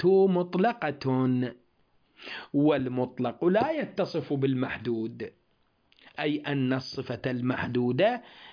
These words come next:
لا يمكن أن تصبح صفة للذات المطلقة، لأنها إذا أصبحت صفة للذات المطلقة، هذه الصفة المحدودة إلها بداية وإلها نهاية تنتهي بها. معناه متى،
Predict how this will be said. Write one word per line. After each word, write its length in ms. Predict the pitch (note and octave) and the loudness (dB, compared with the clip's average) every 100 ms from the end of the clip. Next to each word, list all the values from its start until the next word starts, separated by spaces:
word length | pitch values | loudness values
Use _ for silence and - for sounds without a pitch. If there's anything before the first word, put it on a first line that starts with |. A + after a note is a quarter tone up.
| - | -2
لا 300 | C#3 C#3+ C3+ | 0 2 0
يمكن 680 | D#3+ E4+ E4+ - G#3 F3+ F3+ | 0 2 2 2 4 2 2
أن 240 | E3+ C#3+ | -2 0
تصبح 600 | F#3 F3 D3+ D3 - C3+ | 0 0 0 0 0 -4
صفة 520 | A#2 - F3+ G#3 G#3 G#3+ | -4 -4 -2 0 2 0
للذات 720 | F3+ A#2+ G#2+ G#2 C3+ E3+ G#3 | 0 -4 -6 -2 -2 0 0
المطلقة، 800 | G#3 C#3 A#2+ A#2+ A2 - A#2 - _ _ _ _ - - | 0 -2 -4 -6 -6 -4 -6 -8 _ _ _ _ -16 -4
لأنها 720 | C#3 - D3 C3+ B2+ C3 B2 | -2 -2 -2 -2 0 -2 0
إذا 360 | - C3 B2+ B2 | -2 0 -2 -2
أصبحت 560 | C#3 B2+ B2 - B2+ - | -4 -6 -6 -6 -6 -6
صفة 400 | C3 A#2+ B2+ C3 | -6 -4 -4 -4
للذات 680 | A#2+ A#2+ A#2+ A#2+ A#2+ A#2+ B2+ | -4 -4 -4 -4 -4 -4 -4
المطلقة، 840 | B2 B2 A#2+ B2+ B2 G#3+ B3+ C#3+ - - - | -2 -4 -4 -6 -2 0 0 -4 -12 -20 -10
هذه 260 | A#2+ B2 | -6 -2
الصفة 380 | B2 - B2 - | -4 -6 -10 -4
المحدودة 600 | B2 A#2+ A#2+ C3 G#3 F3 | -2 -2 0 0 2 0
إلها 320 | - G#3 F3+ | 0 0 0
بداية 440 | D#3 C3 C#3+ F3 A3+ | 0 -2 0 0 0
وإلها 360 | A#3+ D#3 B2 | -2 -2 0
نهاية 420 | B2+ A2+ C3+ G3+ A3 | -2 -2 -2 0 2
تنتهي 520 | - F4+ - F#3 E3+ | 2 2 0 0 0
بها. 360 | D#3 C3+ C3+ - - - - | -2 -4 -8 -12 -16 -16 -4
معناه 840 | C#3+ G#2+ C#3 D3+ D3 E3 A#3 D4+ C#4+ - - D#3+ | -2 0 -2 -2 0 2 2 0 -4 -10 -6 2
متى، 680 | G3+ E4 - F3+ E3 G3+ | 4 2 0 0 0 0